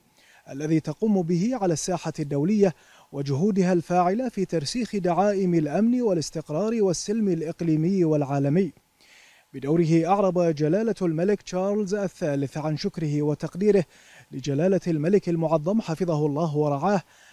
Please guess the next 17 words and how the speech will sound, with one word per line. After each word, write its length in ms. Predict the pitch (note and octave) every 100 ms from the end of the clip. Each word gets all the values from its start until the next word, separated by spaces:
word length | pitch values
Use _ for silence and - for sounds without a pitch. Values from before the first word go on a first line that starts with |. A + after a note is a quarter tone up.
| _
على 260 | E3+ A#3 B3
حرص 360 | - D4 B3 A#3
جلالته 840 | F3 G3 F#3 F3 A3+ B3 F#3 D#3
على 240 | C3+ D3 C#3+
تعزيز 460 | D#3 C#3+ G#3 A3
علاقات 580 | F#3+ D#3 D3+ D3 G#3+ F#3
الصداقة 540 | D#3 - D3+ E3+ D#3+ C#3+
المتميزة 760 | D3 C#3+ C#3 D3+ G#3+ G#3 F#3+ F#3+
القائمة 640 | F3 C4 A#3 D#3+ D3+ C3+ - - - -
بين 220 | C#3+ C3+ C3
مملكة 500 | C3 D3 G#3 G3+ F#3
البحرين 640 | F3 E3+ D#3 E3+ G#3+ G#3+ -
والمملكة 720 | G3+ F#3 E3 D3+ D3+ F#3 F#3+
المتحدة 720 | G3+ G#3 - B3 G#3 D3 C3 _ _ _ _ -
ومسار 440 | B2+ C3 F3 F#3
التعاون 520 | E3+ E3+ D#3+ A#3 G#3+
الثنائي 680 | G3 E3 F3+ E3+ E3 F#3 E3+